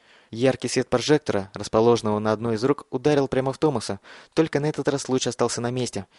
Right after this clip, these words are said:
никуда не ушел. Томас почувствовал, как в нем гаснет последняя искра надежды. Стало ясно. Единственное, что ему оставалось, это пуститься на утек.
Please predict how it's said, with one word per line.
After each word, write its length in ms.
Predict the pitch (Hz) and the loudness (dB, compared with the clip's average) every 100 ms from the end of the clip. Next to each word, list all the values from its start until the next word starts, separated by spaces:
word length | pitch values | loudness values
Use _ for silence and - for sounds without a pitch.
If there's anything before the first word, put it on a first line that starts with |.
| _ | _
никуда 320 | 110 - 117 | -8 -2 0
не 100 | 113 | 2
ушел. 380 | 101 - 110 92 _ _ _ _ _ _ _ _ | 0 0 0 0 _ _ _ _ _ _ _ _
Томас 280 | - 160 165 | 0 2 2
почувствовал, 480 | - - 139 - 123 | 0 0 0 2 0
как 200 | 120 - | 0 -2
в 60 | 127 | -2
нем 160 | 139 | -2
гаснет 400 | 110 120 123 113 | 0 0 0 -6
последняя 500 | - - 131 135 113 | -4 -2 -2 0 -2
искра 300 | 104 - 104 | -4 -4 -4
надежды. 480 | 98 95 98 90 92 - _ _ _ _ - | -2 0 0 0 -4 -8 _ _ _ _ -6
Стало 280 | - 143 | 0 2
ясно. 400 | 139 131 - 92 - _ _ _ - | 4 2 0 -6 -12 _ _ _ -8
Единственное, 560 | 120 143 147 - 123 | -4 -2 -2 -2 -4
что 140 | 120 123 | -2 -2
ему 140 | 120 | -2
оставалось, 520 | 120 135 156 151 - | -2 2 4 4 2
это 160 | 131 135 | 0 0
пуститься 460 | - 127 110 - 113 | -2 -4 -4 -6 -2
на 80 | |
утек. 380 | 107 - 95 - | -2 0 -2 -4